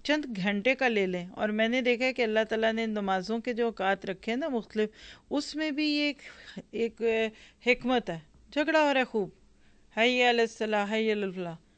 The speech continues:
अच्छा, नमाज के बाद बात होगी, ख़त्म हो जाएगी। हमारी एक साथ student थी, साथी class की, तो वो,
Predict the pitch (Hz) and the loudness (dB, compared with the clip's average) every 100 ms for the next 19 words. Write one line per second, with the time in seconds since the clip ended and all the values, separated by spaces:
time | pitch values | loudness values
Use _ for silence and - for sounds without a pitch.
0 | _ _ _ - 208 220 214 208 202 202 | _ _ _ -10 -4 -2 0 0 0 0
1 | 196 185 175 170 - 156 170 156 - - | 0 0 -4 -8 -10 -16 -18 -20 -20 -20
2 | - - 214 214 202 196 180 185 - _ | -14 -8 -8 -6 -6 -6 -8 -16 -20 _
3 | _ _ _ - - - - 208 226 240 | _ _ _ -20 -20 -20 -10 0 2 2
4 | 226 220 208 190 - - 208 220 226 233 | 2 0 -2 -2 -16 -8 -4 -2 -2 -2
5 | 220 190 202 190 196 - 185 185 - 214 | -4 -2 -2 -2 -6 -2 -2 -2 -4 -6
6 | 220 208 196 | -4 -4 -2